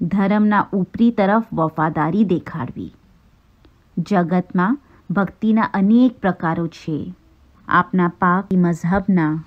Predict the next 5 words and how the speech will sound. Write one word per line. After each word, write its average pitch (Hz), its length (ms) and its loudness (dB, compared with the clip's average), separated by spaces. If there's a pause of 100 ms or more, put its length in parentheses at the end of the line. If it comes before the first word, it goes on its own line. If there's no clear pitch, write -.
(120)
મહાન 202 520 4
બોધગુરુ 160 680 0 (360)
પીર 208 200 2
સદરદીન 214 640 2
સાહેબ 175 500 -2